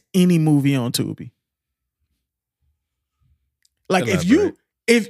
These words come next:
Speaker 1: if you really pay attention, as a kid, Saint, who spent nothing but his entire life, I was at church six days a week. Okay? <laughs>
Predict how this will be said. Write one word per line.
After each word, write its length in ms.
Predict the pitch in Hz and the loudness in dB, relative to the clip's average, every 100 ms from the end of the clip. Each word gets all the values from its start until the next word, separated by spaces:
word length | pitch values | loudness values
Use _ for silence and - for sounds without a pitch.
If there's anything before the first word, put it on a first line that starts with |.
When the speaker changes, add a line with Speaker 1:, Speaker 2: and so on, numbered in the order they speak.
| - | -2
Speaker 1:
if 220 | 214 165 | -2 0
you 360 | 160 190 349 403 | -2 0 0 0
really 480 | 185 196 240 240 247 | -2 0 2 2 0
pay 180 | 220 196 | 2 0
attention, 260 | 196 190 | 0 -2
as 160 | 175 185 | -2 -2
a 60 | 196 | -2
kid, 380 | 269 220 - - _ _ _ _ - | -2 0 -2 -8 _ _ _ _ -6
Saint, 340 | - 214 170 - _ _ | -2 0 -2 -8 _ _
who 180 | - 196 | 0 0
spent 420 | 170 - 254 202 165 | 0 0 -2 -2 -4
nothing 760 | 160 185 226 247 - 208 202 | 0 4 4 2 0 0 2
but 240 | 170 170 - | 2 -2 -2
his 240 | 175 175 180 | -4 -4 -2
entire 640 | 160 208 - 196 208 214 | -4 -4 -2 0 2 2
life, 400 | 185 151 - - _ | 0 -4 -10 -20 _
I 120 | 240 | 0
was 120 | 403 220 | 2 2
at 200 | 175 - | 0 0
church 340 | 208 170 - - _ | 0 -2 -4 -14 _
six 500 | - - - 285 233 | -6 -4 0 0 0
days 480 | 180 208 220 208 175 | 0 2 4 4 4
a 60 | 175 | 2
week. 300 | 147 151 - _ _ _ _ _ _ _ _ _ _ _ _ _ _ _ _ _ _ _ _ - | 2 -2 -4 _ _ _ _ _ _ _ _ _ _ _ _ _ _ _ _ _ _ _ _ 0
Okay? 340 | 165 214 339 | 2 2 -2
<laughs> 40 | - | -10